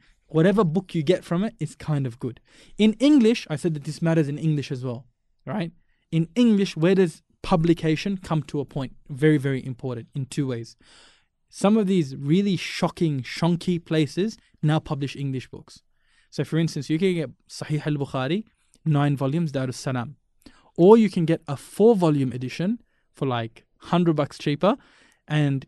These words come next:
it's printed by D K I, Dar Kutub Ilmiya.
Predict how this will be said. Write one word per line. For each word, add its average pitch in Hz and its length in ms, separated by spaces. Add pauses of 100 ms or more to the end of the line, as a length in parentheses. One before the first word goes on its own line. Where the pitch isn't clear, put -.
(120)
it's 151 240
printed 170 420
by 143 140
D 127 240
K 160 240
I, 175 320 (640)
Dar 139 260
Kutub 143 340
Ilmiya. 185 480